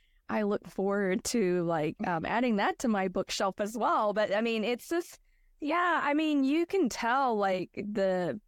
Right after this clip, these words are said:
everything's so intentional with your work and the thought you put behind it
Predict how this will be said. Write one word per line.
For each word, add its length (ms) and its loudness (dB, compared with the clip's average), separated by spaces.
everything's 480 0
so 200 0
intentional 720 0
with 200 -2
your 140 -2
work 540 0
and 160 0
the 80 -4
thought 260 0
you 140 0
put 260 -4
behind 520 0
it 300 0